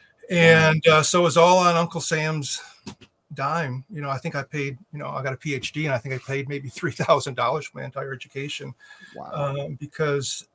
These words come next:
Speaker 2: when I got out of the Army, then I immediately transitioned, was a Department of the Army civilian, and did my orthopedic surgery training, uh, as a Department of the Army civilian at, uh, the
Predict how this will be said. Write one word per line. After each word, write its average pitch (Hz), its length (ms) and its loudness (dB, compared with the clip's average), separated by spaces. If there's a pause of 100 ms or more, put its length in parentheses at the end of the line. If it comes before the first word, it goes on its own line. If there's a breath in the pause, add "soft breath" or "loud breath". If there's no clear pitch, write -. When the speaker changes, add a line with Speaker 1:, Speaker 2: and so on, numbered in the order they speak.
(280)
Speaker 2:
when 147 120 2
I 147 60 6
got 139 200 6
out 156 460 6
of 127 280 -6
the 135 120 -4
Army, 143 400 4
then 139 420 -4
I 135 100 -4
immediately 147 440 -6
transitioned, 139 640 -6
was 135 200 -8
a 131 120 -8
Department 147 360 -6
of 139 40 -4
the 139 40 -4
Army 135 120 -4
civilian, 135 640 -2 (680)
and 143 200 -6
did 135 140 -2
my 131 140 -4
orthopedic 143 440 -6 (480 soft breath)
surgery 135 480 -4
training, 127 560 -4 (380)
uh, 127 260 -6
as 143 220 -2
a 143 60 -8
Department 139 360 -4
of 127 40 -4
the 131 60 -4
Army 127 120 -6
civilian 127 720 0 (340)
at, 135 400 -6
uh, 156 300 -8 (400)
the 87 200 -16